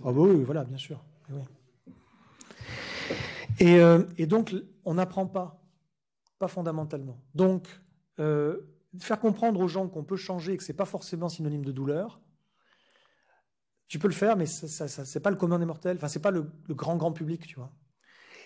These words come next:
Les riches s'en foutent, les riches se croient à l'abri, les pauvres, la plupart, en tout cas, n'ont pas le luxe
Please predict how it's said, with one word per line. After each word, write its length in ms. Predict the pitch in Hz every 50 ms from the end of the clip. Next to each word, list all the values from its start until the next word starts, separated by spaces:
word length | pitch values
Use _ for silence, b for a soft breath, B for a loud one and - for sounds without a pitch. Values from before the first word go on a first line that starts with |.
| B -
Les 160 | 151 165 170
riches 260 | 175 226 226 - -
s'en 160 | - 185 165
foutent, 420 | 156 - - 277 - - - - _ _ _ _ _ _ _ _ _ _ _
les 120 | 156 156
riches 200 | 156 190 208 -
se 80 | - 185
croient 240 | 156 160 - 175 160
à 20 |
l'abri, 400 | 151 151 143 135 147 175 220 277 - - _ _ _ _ _ _ _ _ _ _ -
les 120 | 143 151
pauvres, 520 | 156 165 214 226 240 233 196 170 185 233
la 100 | 208 160
plupart, 460 | 151 - 160 156 190 202 220 214 170 143
en 60 | 135
tout 140 | 131 - _
cas, 140 | - 214 208
n'ont 280 | 180 160 156 151 151
pas 260 | 147 151 - - 196 190
le 120 | 180 175
luxe 520 | 170 180 202 202 - - - - - -